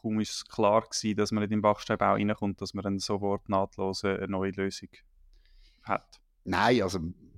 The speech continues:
Speaker 2: ich meine, natürlich kann man jetzt sagen, vielleicht hätte man auch ein paar Häkchen können anstellen und das hätte dann auch gelangt. Aber man muss sich schon bewusst sein, also, am Schluss, wenn man, wenn man so eine, eine Lösung anstellt und, und den Menschen, oder, wo, wo es nicht gut geht, auch die Infrastruktur zur Verfügung stellt,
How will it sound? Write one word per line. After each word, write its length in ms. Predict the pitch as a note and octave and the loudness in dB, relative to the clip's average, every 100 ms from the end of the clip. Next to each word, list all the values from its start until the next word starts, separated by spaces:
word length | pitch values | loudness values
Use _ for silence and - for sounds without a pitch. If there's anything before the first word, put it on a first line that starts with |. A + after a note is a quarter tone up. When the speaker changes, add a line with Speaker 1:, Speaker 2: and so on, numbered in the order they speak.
| - | -20
Speaker 2:
ich 160 | - - | -20 -10
meine, 200 | F2+ F2 | -8 -8
natürlich 440 | F2 E2+ G2+ G2+ | -10 -8 -2 0
kann 140 | G2 | 2
man 80 | F#2+ | 0
jetzt 100 | F2+ | 0
sagen, 220 | F#2+ F2+ | -2 -4
vielleicht 200 | F2 F#2 | -6 -4
hätte 200 | F#2 F2+ | -4 -4
man 100 | F2 | -4
auch 40 | F2 | -4
ein 40 | |
paar 180 | F2+ E2+ | -4 0
Häkchen 380 | F#2 A2+ - A2+ | 0 0 0 0
können 140 | G#2+ | 2
anstellen 420 | G#2 G#2+ - F#2+ | 0 0 -2 -2
und 180 | F#2 F2 | -2 -4
das 120 | F2+ | -6
hätte 160 | F#2 - | -6 -4
dann 120 | E2+ | -4
auch 60 | E2+ | -4
gelangt. 400 | G2+ F2+ F#2+ D#2 | -2 -2 -2 -4
Aber 200 | E2 F2+ - | -4 -6 -8
man 180 | E2 G2 | -6 -4
muss 120 | G2+ | -4
sich 120 | F#2 | 0
schon 160 | - F#2 | 0 0
bewusst 380 | F2 G2+ - | -2 -4 -4
sein, 160 | F#2+ F#2+ | -4 -4
also, 200 | - - - _ _ _ _ _ _ - | -4 -10 -14 _ _ _ _ _ _ -12
am 60 | D#2+ | 0
Schluss, 280 | G2 G#2 | 0 2
wenn 160 | G2 F2+ | 0 0
man, 80 | F2+ | -2
wenn 140 | F2+ F#2 | -4 -4
man 80 | E2 | -2
so 80 | |
eine, 180 | F2 E2+ - | -2 -2 -4
eine 140 | F2 | -2
Lösung 280 | F2+ G2+ F#2+ | 0 0 0
anstellt 540 | F#2 G#2+ - F#2+ F2 | 0 0 -2 -4 -4
und, 180 | F#2 F2+ F#2+ | -8 -10 -12
und 180 | F2 | -8
den 60 | F2+ | -4
Menschen, 420 | F2+ G#2+ G#2 G2 | 0 0 0 0
oder, 200 | F#2 F#2+ F#2 | -2 -2 -4
wo, 220 | F#2 E2 | -4 -4
wo 60 | |
es 80 | F2+ | 0
nicht 180 | G#2+ A#2+ | 2 2
gut 200 | A#2 G#2 | 0 0
geht, 240 | G2 F2+ | 0 -2
auch 60 | F2 | -2
die 140 | F2+ | 0
Infrastruktur 600 | F#2+ - F2+ - - F#2 | 0 -2 -6 -10 -8 -8
zur 140 | - F2 | -8 -12
Verfügung 400 | F2+ B2 A#2 A2+ | -2 0 0 -4
stellt, 300 | - F2 | -4 -4